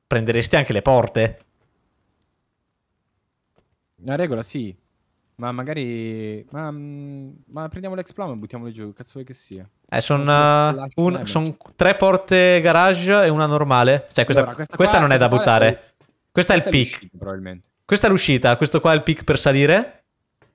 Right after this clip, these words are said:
Speaker 2: No, non è il peak per s-, e c'hanno il doppio peak per salire, scusami, no? Sta qua è un'altra loot room.
Speaker 1: Ah, è vero, effettivamente sì.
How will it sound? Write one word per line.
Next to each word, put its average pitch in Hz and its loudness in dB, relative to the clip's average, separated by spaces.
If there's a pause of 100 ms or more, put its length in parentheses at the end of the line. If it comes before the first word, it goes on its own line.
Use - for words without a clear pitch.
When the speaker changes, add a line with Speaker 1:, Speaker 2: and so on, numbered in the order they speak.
(320)
Speaker 2:
No, 120 -10
non 160 -8
è 151 -8
il 127 -14
peak 113 -12
per 104 -16
s-, - -20 (480)
e - -20
c'hanno 143 -12
il 147 -10
doppio 147 -12
peak 147 -16
per 147 -12
salire, 101 -12
scusami, 95 -18
no? 104 -12
Sta - -16
qua 165 -8
è - -10
un'altra 104 -14
loot 120 -14
room. 95 -20 (120)
Speaker 1:
Ah, 190 2
è 156 4
vero, 131 2
effettivamente 127 -2
sì. 120 -2